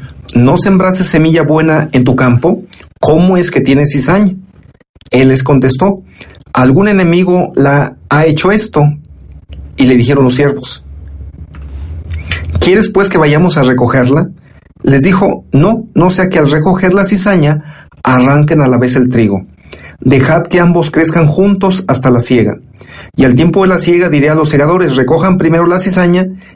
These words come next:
y átenla en gavillas para quemarla, y el trigo recójanla en mi granero".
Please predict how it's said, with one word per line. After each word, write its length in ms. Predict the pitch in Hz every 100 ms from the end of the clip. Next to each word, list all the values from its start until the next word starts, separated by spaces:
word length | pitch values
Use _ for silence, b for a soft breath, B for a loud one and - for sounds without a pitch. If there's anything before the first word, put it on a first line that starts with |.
| B
y 120 | - 139
átenla 600 | 139 170 165 151 151 160
en 160 | 156
gavillas 480 | 151 143 165 156 156
para 180 | - 127
quemarla, 500 | 131 143 165 175 170
y 80 | 139
el 140 | 127
trigo 280 | 127 151 160
recójanla 500 | 131 127 131 151 143
en 80 | 131
mi 100 | 127
granero". 400 | 113 113 107 95